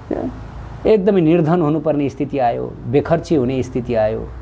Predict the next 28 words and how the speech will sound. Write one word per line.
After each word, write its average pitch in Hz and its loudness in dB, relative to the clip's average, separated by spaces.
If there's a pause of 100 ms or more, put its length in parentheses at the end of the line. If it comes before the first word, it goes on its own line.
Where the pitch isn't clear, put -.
(880)
त्यसपछि 170 4
आएर 147 6
कमाइ 160 0
धमाइ 135 -2
केही 131 0
पनि 127 -4
भएन, 107 -4 (760)
सबैले 180 4
साथ 135 2
दिन 127 0
छोडे, 120 -4 (640)
सबैले 180 6
हेला 131 4
गर्न 127 0
थाले, 120 -4 (760)
कसैले 208 4
पनि 190 2
वास्ता 147 2
गरेनन् 131 -2
भने 117 -2
त्यो 202 0
समय 196 0
निराश 156 2
नबन्नुहोस्, 95 -4
दुखी 147 0
नबन्नुहोस्। 107 -2
किन 160 2
भन्दाखेरि 143 2